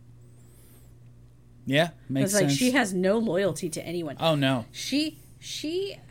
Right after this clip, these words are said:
Speaker 1: She doesn't care how. She just wants it now. That's all I'm saying.
Speaker 2: <laughs> She has a, a lust for violence.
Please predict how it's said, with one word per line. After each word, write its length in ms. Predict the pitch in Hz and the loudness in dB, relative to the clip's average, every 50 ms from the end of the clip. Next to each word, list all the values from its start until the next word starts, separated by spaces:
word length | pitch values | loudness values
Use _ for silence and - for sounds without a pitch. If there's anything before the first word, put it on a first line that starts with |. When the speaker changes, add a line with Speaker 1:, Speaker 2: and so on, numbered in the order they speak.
| - - - - - - - | -20 -20 -20 -20 -20 -20 -14
Speaker 1:
She 180 | - - 160 170 | -10 -4 2 4
doesn't 300 | 190 214 196 214 208 185 | 4 6 6 4 2 2
care 220 | - 185 175 151 | 2 2 2 2
how. 220 | 147 156 151 143 | 2 0 0 0
She 180 | 131 - - 139 | -2 -4 -4 -4
just 220 | 135 156 143 - | -2 -2 -2 -2
wants 200 | 135 131 127 123 | -2 -4 -4 -2
it 100 | 127 110 | -4 -4
now. 360 | 98 98 104 107 101 95 - - - - - - - - - - - - - - - - | -4 -4 -6 -6 -8 -10 -12 -14 -20 -20 -20 -20 -20 -20 -20 -20 -20 -20 -18 -16 -10 -6
That's 180 | 131 131 127 | -6 -4 -4
all 80 | 135 117 | -4 -4
I'm 100 | 113 107 | -4 -6
saying. 300 | - 117 104 95 92 98 - | -6 -6 -6 -6 -6 -6 -2
Speaker 2:
<laughs> 40 | - 427 - - 508 480 - - 392 381 - - - 269 - - - 277 - - - - - - - - - - - - - - - - - - - - - - - | -4 -4 -2 -4 -10 -8 -6 -8 -8 -8 -8 -12 -14 -14 -12 -12 -12 -12 -12 -14 -20 -20 -20 -20 -20 -20 -20 -20 -20 -20 -20 -20 -20 -20 -20 -20 -20 -20 -20 -20 -12
She 220 | - - 294 311 311 | -8 -6 -4 -2 0
has 220 | 359 330 - - | 0 0 0 0
a, 300 | 247 233 220 196 - - - | -2 -2 -2 -4 -6 -4 -4
a 140 | 202 196 185 | -2 -2 -2
lust 400 | 185 185 190 196 196 - - - | 0 -2 -2 -2 -4 -6 -10 -10
for 200 | - - 196 175 | -8 -6 -6 -6
violence. 680 | 175 175 160 156 151 127 - - - - - - | -4 -4 -4 -4 -6 -8 -10 -12 -14 -14 -14 -14